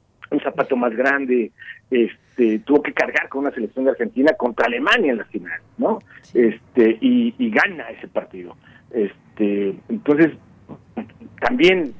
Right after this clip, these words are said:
Speaker 1: también defendió mucho lo latinoamericano con respecto a lo euro-, europeo.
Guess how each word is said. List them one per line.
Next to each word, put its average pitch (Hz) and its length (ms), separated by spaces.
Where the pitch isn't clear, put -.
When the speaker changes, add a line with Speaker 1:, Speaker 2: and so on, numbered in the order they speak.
Speaker 1:
también 123 280
defendió 135 380
mucho 139 440
lo 120 120
latinoamericano 110 840
con 101 140
respecto 98 340
a 92 40
lo 98 60
euro-, 95 340
europeo. 135 680